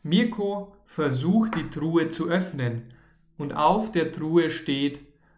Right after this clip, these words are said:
„Vorsicht, der Inhalt ist zerbrechlich.“ Steht dieser Text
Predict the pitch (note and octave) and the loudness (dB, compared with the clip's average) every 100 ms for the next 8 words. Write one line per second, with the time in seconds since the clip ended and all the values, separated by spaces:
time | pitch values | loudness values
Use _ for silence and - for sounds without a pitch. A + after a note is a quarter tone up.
0 | _ - - F#3 G#3 F#3 C#3 B2 B2+ - | _ -8 0 2 2 0 0 -2 -4 -12
1 | - _ _ D3+ C3+ - F3 G3 D3 D3 | -20 _ _ 0 0 0 0 0 0 0
2 | D3+ D3+ - - D3+ D3 - - _ - | 0 -2 -10 -4 -2 -2 -6 -16 _ -4
3 | F3 E3 F3+ G#3 - C#3 A#2 - - _ | 0 0 0 -4 -4 -2 -4 -6 -18 _
4 | _ _ _ _ _ _ _ _ _ _ | _ _ _ _ _ _ _ _ _ _
5 | _ _ _ _ _ _ _ _ - - | _ _ _ _ _ _ _ _ -8 0
6 | F#3+ A3 F#3+ F3 C#3 B2 - - G#3+ A3 | 2 2 2 2 2 -2 -6 -4 -4 -4
7 | - - - | -10 -12 -18